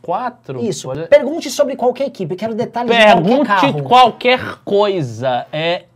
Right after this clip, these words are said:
Speaker 1: impressionante. O cara sabe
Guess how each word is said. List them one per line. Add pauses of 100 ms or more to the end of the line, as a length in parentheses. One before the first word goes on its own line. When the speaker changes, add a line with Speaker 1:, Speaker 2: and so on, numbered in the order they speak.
(120)
Speaker 1:
impressionante.
O
cara
sabe